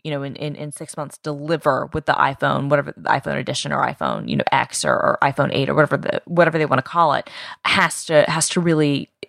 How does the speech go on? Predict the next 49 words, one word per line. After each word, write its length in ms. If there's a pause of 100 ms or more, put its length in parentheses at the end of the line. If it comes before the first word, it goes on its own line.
(140)
deliver, 520
I 100
think, 240
on, 140
on, 360
on 140
much 260
more. 360 (400)
But 80
I 100
do 320
wonder, 600
though, 260
like, 420 (1080)
has 260
Samsung 500
done 160
enough? 400
'Cause 120 (220)
they're 240
in 80
a, 240
they're 240
obviously 440
in 80
a 40
very 240
precarious 420
position 420
where 100
they'd 160
already 200
had 200
this 120
phone 140
in 60
the 60
works, 260
I'm 60
sure, 380
and, 120
and 140
had 160
a 40
lot 160
of 60
these 160
things 180
planned. 420